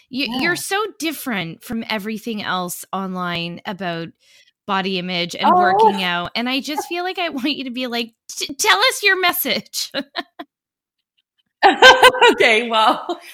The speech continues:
Speaker 2: I used to be really the same, which is where, <clears throat> um, which is where I had to grow from, is that I've been in the fitness industry since I was nineteen. And so, you know, you start anything, I think, at that age, and you just learn to kind of,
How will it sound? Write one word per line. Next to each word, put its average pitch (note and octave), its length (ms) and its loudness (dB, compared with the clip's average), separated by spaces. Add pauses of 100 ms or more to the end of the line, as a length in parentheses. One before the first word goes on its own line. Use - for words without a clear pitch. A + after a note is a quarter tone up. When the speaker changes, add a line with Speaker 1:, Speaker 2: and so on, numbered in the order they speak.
(120)
Speaker 2:
I C4 80 0
used D4+ 280 0
to G#4+ 80 -2
be C4+ 120 0
really G#3+ 300 -2
the G3 120 -4
same, F3+ 500 -6 (120)
which A3+ 200 -6
is G#3 180 -2
where, F3+ 640 -4 (160)
<clears throat> - 140 -12 (360)
um, D3+ 400 -12 (640)
which A3+ 180 -4
is G3+ 120 -4
where F#3+ 140 0
I F#3+ 60 0
had G3+ 180 -4
to F3+ 80 -4
grow D#3+ 300 -6
from, - 280 -12
is G3 80 -12
that F3+ 240 -4
I've F3+ 200 -8
been F#3+ 100 -10
in G3 80 -8
the F#3+ 80 -12
fitness E3+ 280 -12
industry D#3+ 540 -12
since D3+ 220 -14
I C#3 100 -14
was C3+ 180 -16
nineteen. B2+ 680 -16
And D#3+ 180 -14
so, C#3 400 -12 (160)
you E3+ 140 -16
know, C#3 280 -14
you E3 120 -10
start E3 320 -12
anything, E3 340 -12
I A#3+ 80 -10
think, A#3+ 180 -12
at A#3+ 80 -14
that A3+ 140 -6
age, A3 260 -8
and F3 160 -12
you E3 80 -12
just D#3 220 -16
learn C#3+ 220 -12
to - 80 -20
kind D3+ 180 -16
of, C#3+ 100 -16